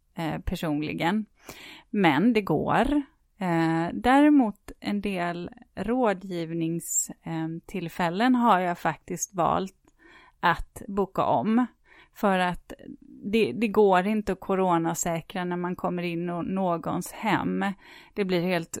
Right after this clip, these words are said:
orimligt, eh, att försöka stå och visa någonting på en telefon eller sitta och skissa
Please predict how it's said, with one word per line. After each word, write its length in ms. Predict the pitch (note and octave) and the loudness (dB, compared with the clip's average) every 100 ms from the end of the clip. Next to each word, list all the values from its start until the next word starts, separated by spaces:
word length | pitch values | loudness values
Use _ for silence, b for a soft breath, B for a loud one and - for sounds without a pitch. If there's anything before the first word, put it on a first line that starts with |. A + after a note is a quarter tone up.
| - | -12
orimligt, 960 | - G3+ F3+ E3+ D#3+ E3 F#3+ F#3+ - - | -4 -2 0 0 0 0 -2 -4 -8 -8
eh, 320 | F3 E3 E3 | -4 -4 -6
att 200 | - F3+ | -6 -8
försöka 420 | F3+ F3 E3+ E3 | -6 -6 -4 -6
stå 160 | D#3+ F3+ | -6 -6
och 100 | D#3+ | -4
visa 320 | F3 D#3+ F3 | -4 -4 -4
någonting 560 | E3+ E3 E3 - D#3+ E3 | -2 -2 -4 -6 -8 -6
på 140 | - | -4
en 140 | E3 D#3+ | -4 -4
telefon 760 | E3+ E3 E3 F3+ D#3+ D#3+ D#3+ | -4 -6 -6 -4 -2 -2 -2
eller 460 | D#3 E3 E3 - E3+ | -4 -4 -4 -4 -6
sitta 440 | - F3 - F3 | -6 -10 -8 -8
och 100 | E3 | -6
skissa 720 | - F#3+ F#3 - - D3+ D#3+ | -8 -8 -6 -8 -6 -4 -4